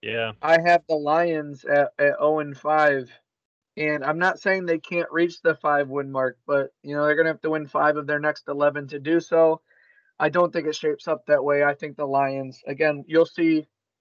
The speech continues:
Speaker 2: I'm still working on my overall schedule prediction, but the Lions are going to be one of these four and thirteen, three and fourteen teams, in my opinion. Can't find too much to be excited about with the Lions.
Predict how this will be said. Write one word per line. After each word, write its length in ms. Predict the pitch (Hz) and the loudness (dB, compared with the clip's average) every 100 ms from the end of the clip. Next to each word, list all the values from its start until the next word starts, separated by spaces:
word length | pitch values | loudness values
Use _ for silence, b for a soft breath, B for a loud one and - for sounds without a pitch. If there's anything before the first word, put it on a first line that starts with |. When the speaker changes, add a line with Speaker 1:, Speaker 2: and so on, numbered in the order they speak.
| _ 147 | _ -10
Speaker 2:
I'm 200 | 143 139 | -8 -8
still 240 | - 160 | -2 0
working 360 | 156 160 160 156 | 2 0 -2 -2
on 140 | 151 | -2
my 200 | 151 151 | 0 -2
overall 800 | 143 147 135 147 147 147 139 135 _ _ _ | 0 -2 0 2 4 4 2 -2 _ _ _
schedule 520 | _ - 151 139 143 | _ -6 -4 -2 -4
prediction, 720 | 139 147 143 143 - 139 135 - b b b b b | -6 -4 -4 -4 -6 -8 -8 -16 b b b b b
but 160 | 156 | -4
the 100 | 165 | -2
Lions 500 | 151 151 160 160 151 | 2 4 4 0 -2
are 80 | 147 | -4
going 320 | 135 147 147 139 | -2 -2 -2 -8
to 120 | 147 | -10
be 360 | 135 131 143 139 | -6 -4 -4 -2
one 220 | 139 139 | -2 -4
of 80 | 131 | -4
these 360 | 139 135 - - _ | -6 -6 -10 -20 _
four 320 | 151 143 143 | -2 2 2
and 180 | 139 127 | 2 -4
thirteen, 880 | 143 143 - - 143 139 135 127 123 _ _ _ _ | -2 -2 -4 -12 -8 -6 -6 -8 -14 _ _ _ _
three 360 | 143 143 156 151 | -8 0 4 4
and 120 | 131 | 2
fourteen 960 | 131 139 135 - - 143 135 131 127 - _ _ | -2 0 0 -2 -8 -6 -4 -4 -6 -12 _ _
teams, 480 | - 135 131 120 - | -6 -4 -4 -6 -6
in 160 | 135 | -4
my 200 | 135 135 | 2 2
opinion. 560 | 127 123 131 131 131 123 _ b b b b b - | 2 -4 -8 -4 -4 -6 _ b b b b b -8
Can't 260 | 160 151 | -2 -2
find 260 | - 147 139 | 0 -2 -2
too 160 | 151 135 | -6 -4
much 360 | 131 131 - | -2 -2 -8
to 60 | - | -10
be 140 | 131 | -4
excited 460 | 131 - 147 135 135 | -4 -2 0 0 -2
about 280 | 131 127 131 | -4 -2 -2
with 140 | 135 | -4
the 100 | 117 | -6
Lions. 580 | 107 107 110 107 110 - | -4 -2 -4 -10 -14 -20